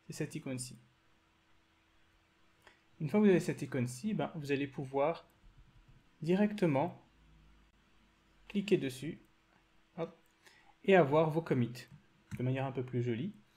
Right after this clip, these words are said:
Mais on aura moins d'infos que si on le fait via le terminal.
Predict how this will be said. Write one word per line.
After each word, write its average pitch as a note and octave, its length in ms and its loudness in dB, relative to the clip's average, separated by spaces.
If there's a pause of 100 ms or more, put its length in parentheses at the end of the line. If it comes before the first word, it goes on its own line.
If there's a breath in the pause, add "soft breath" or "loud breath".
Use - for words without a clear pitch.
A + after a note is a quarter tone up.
(580 soft breath)
Mais E3 400 0 (480)
on E3 160 2
aura E3 180 6
moins F3+ 240 4
d'infos D#3+ 680 -2
que - 80 -8
si C3 160 -8
on D#3 100 2
le C#3+ 100 -2
fait D3 340 -4
via C#3 200 -2
le C3+ 120 -2
terminal. B2+ 520 -4